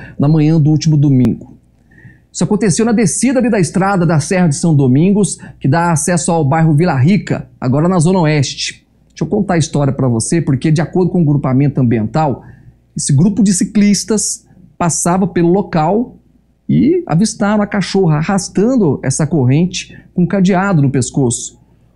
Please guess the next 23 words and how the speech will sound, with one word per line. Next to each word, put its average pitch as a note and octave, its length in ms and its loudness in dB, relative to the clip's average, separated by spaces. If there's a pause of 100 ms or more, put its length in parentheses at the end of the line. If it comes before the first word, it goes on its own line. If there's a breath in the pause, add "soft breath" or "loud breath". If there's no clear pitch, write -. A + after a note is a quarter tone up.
Os B2+ 120 -2
objetos C#3 600 0
que - 80 -2
estavam D3 380 0
presos D#3 580 0
ao C#3 100 0
corpo D#3+ 440 -2
sufocavam G3 680 -2
o D3+ 40 2
animal. B2 520 0 (1040 soft breath)
E - 60 -10
olha D3+ 180 0
só, A#2+ 340 -2
gente, A2+ 380 0
eles D#3+ 180 0
resgataram. D#3+ 760 0
O E3+ 40 2
grupamento F3+ 600 0
sempre - 260 -4
tem G3 160 0
feito F3+ 340 -2
aí D#3+ 140 0
também, D3 560 0